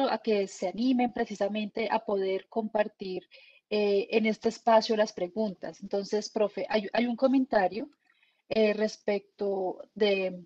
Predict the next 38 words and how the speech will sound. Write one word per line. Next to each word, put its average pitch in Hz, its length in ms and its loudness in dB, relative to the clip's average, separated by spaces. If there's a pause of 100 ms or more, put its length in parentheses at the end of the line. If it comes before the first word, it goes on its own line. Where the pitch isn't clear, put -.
(120)
de 214 160 2
Diana, 226 500 6 (500)
en 240 140 4
el 226 140 2
cual 208 180 4
nos 208 140 -8
menciona 214 340 -4
lo 185 80 -4
siguiente: 196 600 -4 (180)
"Hay 247 140 6
un 254 80 4
elemento 262 480 2
muy 226 160 -2
importante 220 520 -2
para 220 200 4
la 226 80 0
enseñanza 196 420 -6
y 202 60 2
aprendizaje 190 540 -4
de 160 40 -4
la 170 80 -4
historia, 180 480 0 (560)
dinamizar 214 600 0
las 208 200 0
clases 233 460 2
y 233 140 -8
potenciar 202 500 -4
la 185 120 -4
participación 208 760 -6
de 190 80 -12
los 202 140 -10
estudiantes 202 640 -4
en 226 100 -2
la 208 80 0
construcción 202 500 -10
del 175 120 -12
pensamiento 185 580 -12
histórico. - 580 -2